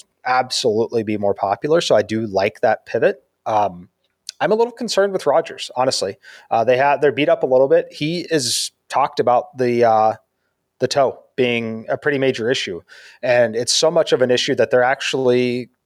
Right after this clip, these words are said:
you know, he's considered surgery as a last resort, but they're considering it. He's talked about it,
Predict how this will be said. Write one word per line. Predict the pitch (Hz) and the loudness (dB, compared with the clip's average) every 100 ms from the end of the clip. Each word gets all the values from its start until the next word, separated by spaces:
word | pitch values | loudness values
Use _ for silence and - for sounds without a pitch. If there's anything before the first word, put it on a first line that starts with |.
| _ | _
you | 131 | -2
know, | 123 | 0
he's | 147 | 0
considered | - 156 - 160 196 156 _ _ | -4 -4 0 4 2 0 _ _
surgery | - 151 185 107 104 | 0 0 0 -2 -4
as | 104 | 0
a | |
last | 117 127 - | 2 2 0
resort, | 123 143 | -2 0
but | 160 | 0
they're | 131 | 0
considering | 147 156 131 175 170 87 | -2 -4 0 2 2 -2
it. | - | -10
He's | 120 | -8
talked | - 151 - | -2 -2 -2
about | 107 | -6
it, | 87 | -6